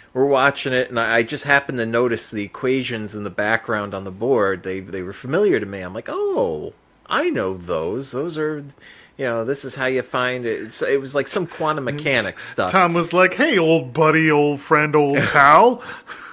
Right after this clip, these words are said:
Speaker 1: Well,
Speaker 2: I haven't
Speaker 1: exactly.
Speaker 2: seen you since sophomore year." <laughs>
Speaker 1: But yeah, I, I mean, I recognized the equations, and I, I got a kick out of what,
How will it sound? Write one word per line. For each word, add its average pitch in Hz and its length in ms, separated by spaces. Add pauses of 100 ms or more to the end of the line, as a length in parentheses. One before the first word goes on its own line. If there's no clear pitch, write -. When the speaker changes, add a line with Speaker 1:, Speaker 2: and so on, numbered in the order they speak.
(580)
Speaker 1:
Well, 139 160
Speaker 2:
I - 60
haven't 208 180
Speaker 1:
exactly. 180 260
Speaker 2:
seen 208 80
you 214 140
since 226 280
sophomore 254 520
year." 277 480 (420)
<laughs> 156 80 (1600)
Speaker 1:
But 151 240
yeah, 101 400
I, 131 360
I - 20
mean, 143 240
I 139 120
recognized 156 640
the 139 60
equations, 143 640
and 123 120
I, 123 180
I 123 100
got 135 220
a 123 60
kick - 320
out 113 260
of 110 160
what, 117 200